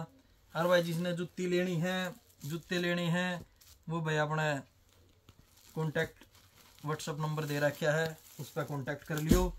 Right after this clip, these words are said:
एक design और दिखा दिया बस। अगले video में भाई कोशिश करेंगे शॉल वगैरह डाल दें। माल तो बहुत सारा आया हुआ भाई, जितने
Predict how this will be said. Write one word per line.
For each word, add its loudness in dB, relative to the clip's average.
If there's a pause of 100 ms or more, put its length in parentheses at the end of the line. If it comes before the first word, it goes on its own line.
(260)
एक 2
design 2
और -2
दिखा -4
दिया -4
बस। -6 (4000)
अगले 4
video 2
में 0
भाई 4
कोशिश -2
करेंगे 2 (420)
शॉल -2
वगैरह 4
डाल 6
दें। 0 (1160)
माल 2
तो -4
बहुत -2 (260)
सारा 4
आया 4
हुआ 2
भाई, 0 (1300)
जितने -8